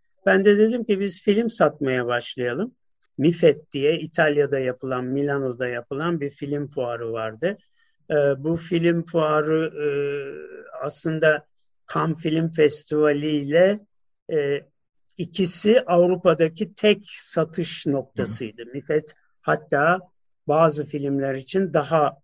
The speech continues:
Speaker 1: e, Cannes'dan daha faydalıydı. Çünkü Cannes'da bir şey tarafı vardı, sanatsal tarafı
Speaker 2: Evet.
Speaker 1: vardı.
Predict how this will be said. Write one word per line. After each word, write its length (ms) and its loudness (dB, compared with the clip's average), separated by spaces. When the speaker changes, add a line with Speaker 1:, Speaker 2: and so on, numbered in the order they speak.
Speaker 1:
e, 40 -12
Cannes'dan 480 -2
daha 240 0
faydalıydı. 760 -4
Çünkü 400 -6
Cannes'da 400 0
bir 160 -2
şey 580 2
tarafı 420 -4
vardı, 320 -4
sanatsal 800 0
tarafı 380 -2
Speaker 2:
Evet. 140 0
Speaker 1:
vardı. 460 -8